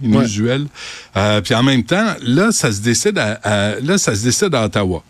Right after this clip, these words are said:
Speaker 1: Hein ? Ottawa dit, « On va en, on ouvre les portes. Euh, tout le monde passe par, euh, euh, Toronto, par, euh, Montréal. Le Québec en accueille les demandeurs d'asile, entre autres, là,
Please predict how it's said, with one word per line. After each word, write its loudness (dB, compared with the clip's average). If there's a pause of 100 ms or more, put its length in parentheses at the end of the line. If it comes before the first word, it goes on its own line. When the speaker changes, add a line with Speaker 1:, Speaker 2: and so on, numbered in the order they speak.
(380)
Speaker 1:
Hein ? 0
Ottawa 2
dit, « 2
On 0
va 0
en, 2 (100)
on 2
ouvre 0 (340)
les 2
portes. -2
Euh, 2
tout -4
le 0
monde 2
passe 0
par, 0
euh, 0 (420)
euh, 0
Toronto, 2
par, -2
euh, 2
Montréal. 0
Le 2
Québec 0
en 2
accueille 0
les 2
demandeurs 2
d'asile, 0
entre -2
autres, -2
là, -6